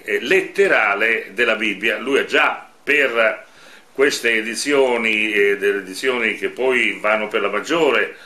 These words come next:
eh, con l'imprimatur di questo, di quel vescovo, cardinale, papa o chi sia, eh, eh, però f-, fino allora non gli era stata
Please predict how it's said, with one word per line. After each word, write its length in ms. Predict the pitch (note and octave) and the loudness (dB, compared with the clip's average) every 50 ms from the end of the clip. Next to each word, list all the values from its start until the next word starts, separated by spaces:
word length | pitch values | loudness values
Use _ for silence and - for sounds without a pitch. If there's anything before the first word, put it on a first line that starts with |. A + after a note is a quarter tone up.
| - - - | -20 -18 -12
eh, 120 | - F#2+ F#2 | -8 -8 -6
con 160 | - A2+ A2 | -4 -2 -2
l'imprimatur 1040 | A2+ A2 G2 F#2 G2+ G#2+ G#2 G#2+ A2+ A2 G#2 G2+ - - G#2+ G#2 G2+ G2 G2 G2+ F#2+ | -2 -2 -4 -6 -8 -6 -2 0 0 0 0 -2 -4 -4 -2 -2 -2 -2 -2 -4 -4
di 120 | F#2+ G2 G2 | -6 -8 -8
questo, 540 | - A#2 A#2+ A#2+ A#2 A2 G#2+ - - G2+ G2 | -4 0 2 2 2 0 -2 -6 -8 -8 -8
di 140 | G2 G2 | -8 -10
quel 500 | - - G2+ G2 G2 G2 G2 G2 F#2 - - - - - - - - - | -10 -8 -8 -6 -4 -4 -2 -2 -2 -4 -8 -14 -20 -20 -20 -20 -20 -8
vescovo, 560 | - G2+ G#2 A2 G#2+ G#2 - - F#2+ F#2+ F#2 | -2 0 0 0 0 -2 -4 -4 -4 -4 -4
cardinale, 760 | - - G2 F#2+ F2+ F2+ G2 F#2 F#2+ G#2 G#2+ G#2 G2+ F#2+ F2 | -4 -4 -6 -6 -6 -6 -8 -6 -4 -2 0 0 -2 -2 -4
papa 520 | E2+ - - A2 G2+ G2 G2+ G2 - - G2+ | -6 -8 -6 -4 -2 -2 -2 -2 -4 -6 -8
o 260 | F2+ F2+ F2+ F2+ - | -8 -8 -8 -10 -12
chi 180 | - - G2 F2 | -14 -16 -14 -14
sia, 600 | - - - G2+ E2 F2 F2+ G2+ A2+ A2+ A2 - - - - _ - - - - - - - - - - - _ - | -12 -12 -12 -10 -8 -6 -6 -6 -6 -8 -10 -14 -20 -20 -20 _ -20 -20 -20 -20 -20 -20 -20 -20 -20 -20 -20 _ -2
eh, 360 | C#3+ C#3+ D3+ - - - - - _ _ _ - - - - - - - - | -2 0 0 -2 -4 -10 -18 -20 _ _ _ -20 -20 -20 -20 -20 -20 -16 -10
eh, 180 | - - - - - - | -10 -10 -10 -12 -8 -4
però 400 | - A#3 A3+ - F#3+ - - - - - - | 0 2 2 2 2 0 -2 -8 -14 -20 -20
f-, 160 | - - - - - - | -20 -20 -20 -20 -20 -18
fino 360 | - - - A3+ A3+ F#3+ F#3 | -12 -6 -2 0 0 2 2
allora 680 | G#3+ G#3+ E3+ D3 D3 C#3+ C3+ C3+ C#3+ D3 C#3+ - - - - - - - - - - - | 2 2 4 4 4 4 4 4 2 0 0 -4 -12 -18 -20 -20 -20 -20 -20 -20 -20 -16
non 220 | - B2 C#3 D3 D3+ | -10 -6 -4 -4 0
gli 100 | F3 G3+ | 2 2
era 140 | G3 E3 C#3+ | 2 2 0
stata 560 | - - G#3 G3+ F3 - - G#3+ - - | 0 0 2 2 2 2 0 0 -2 -2